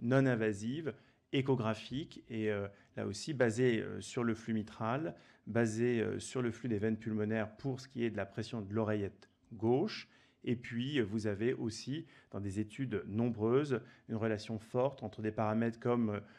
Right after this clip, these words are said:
la variabilité de la pression, de la, du diamètre de la veine cave inférieure, euh, et également le flux, euh, dans, euh, la veine hépatique, qui vous donne des estimations, euh, strictement non invasives de la pression, euh, de l'oreillette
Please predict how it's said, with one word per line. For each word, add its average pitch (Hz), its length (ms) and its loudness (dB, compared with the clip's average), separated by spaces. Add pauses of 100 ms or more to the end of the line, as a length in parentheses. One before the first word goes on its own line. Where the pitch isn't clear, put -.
(120)
la 110 100 0
variabilité 107 500 0
de 104 60 -6
la 101 100 -2
pression, 107 420 -8
de 113 140 0
la, 95 540 0
du 113 120 -6
diamètre 107 300 0
de 107 60 0
la 98 100 -2
veine 101 200 -2
cave 107 200 0
inférieure, 107 720 -2 (340)
euh, 104 400 -2
et 117 380 2
également 113 640 2
le 110 180 0
flux, 117 460 -4
euh, 104 180 -2
dans, 107 400 -2
euh, 98 220 -6
la 101 140 -4
veine 104 200 -2
hépatique, 104 580 -6 (280)
qui - 160 -4
vous 107 160 -2
donne 120 400 2
des 120 320 4 (240)
estimations, 117 720 0
euh, 98 240 -4
strictement 127 500 0
non 104 140 2
invasives 101 540 -2 (320)
de 113 160 2
la 127 120 6
pression, 131 540 -4 (340)
euh, 104 200 -2
de 104 80 -2
l'oreillette 117 500 2